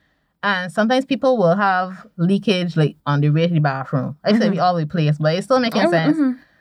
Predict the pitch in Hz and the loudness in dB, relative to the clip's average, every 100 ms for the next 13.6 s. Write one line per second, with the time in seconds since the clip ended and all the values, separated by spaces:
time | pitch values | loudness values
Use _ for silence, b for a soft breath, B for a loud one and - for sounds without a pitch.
0 | b b b 247 277 208 190 - 202 214 | b b b -2 0 -4 -8 -2 0 2
1 | 208 - 190 180 165 165 190 180 165 - | 0 0 2 2 0 0 2 2 2 2
2 | 170 175 170 165 143 151 151 - - 180 | 2 2 4 4 2 -2 -4 -4 -4 -2
3 | 208 185 160 165 147 165 - 196 226 254 | 0 2 4 2 0 -2 -2 0 0 0
4 | 285 277 180 170 196 220 233 165 160 214 | 0 0 2 2 0 0 0 2 2 2
5 | 214 214 185 165 185 170 170 175 180 151 | 2 2 4 2 2 0 0 0 0 0
6 | 143 139 151 170 156 147 151 147 _ _ | 0 -2 0 2 4 4 2 0 _ _
7 | _ _ - 233 165 147 - _ _ _ | _ _ -2 0 2 -2 -6 _ _ _
8 | _ 180 165 165 - 180 208 202 175 151 | _ -6 -4 -4 -6 -6 0 2 2 0
9 | - 160 175 208 233 202 208 185 175 151 | -2 0 0 0 0 0 0 0 0 -2
10 | - _ _ _ - 202 196 170 175 _ | -4 _ _ _ 0 2 2 0 -4 _
11 | _ _ _ _ _ _ _ _ _ _ | _ _ _ _ _ _ _ _ _ _
12 | _ _ _ _ _ _ _ _ _ _ | _ _ _ _ _ _ _ _ _ _
13 | _ _ - 220 196 | _ _ -2 0 0